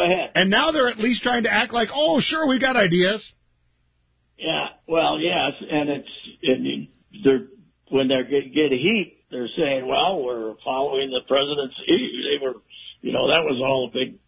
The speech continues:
Speaker 1: conspiracy to. Uh, certainly, Trump would like to get him playing again.
Speaker 2: Yes,
Speaker 1: uh,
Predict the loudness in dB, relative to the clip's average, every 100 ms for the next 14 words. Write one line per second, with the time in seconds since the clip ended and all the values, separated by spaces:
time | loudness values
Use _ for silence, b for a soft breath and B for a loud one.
0 | _ _ -8 -6 0 2 2 0 0 0
1 | 2 2 2 2 2 2 2 -4 -2 -2
2 | -2 -4 -4 -4 -4 -6 -6 -4 -4 -4
3 | -6 0 2 0 -2 -6 -2 0 0 -2
4 | -14 -20 -16 -4 -2 -2